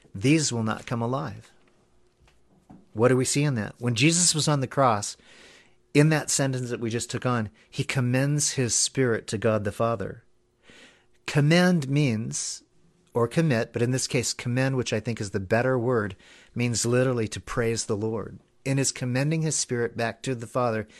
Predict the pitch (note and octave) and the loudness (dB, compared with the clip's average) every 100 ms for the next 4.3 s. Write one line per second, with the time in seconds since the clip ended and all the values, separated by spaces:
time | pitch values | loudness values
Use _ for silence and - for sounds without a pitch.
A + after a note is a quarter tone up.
0 | - - - - C3 B2 B2+ B2+ A#2+ G#2+ | -20 -20 -16 -2 0 2 0 0 -2 -2
1 | - - B2+ A#2 A2 A2+ G2 F#2 F2 G2+ | -6 -6 -2 0 0 -2 -4 -4 -6 -10
2 | - - _ _ _ _ - A#2+ A#2 A2+ | -14 -20 _ _ _ _ -4 0 2 0
3 | A2+ G#2 A#2+ A2+ G2 G2+ - A2+ F#2 F#2 | -2 -4 -4 -4 -4 -8 -6 -6 -6 -2
4 | G#2 G2 F#2 | 0 0 -4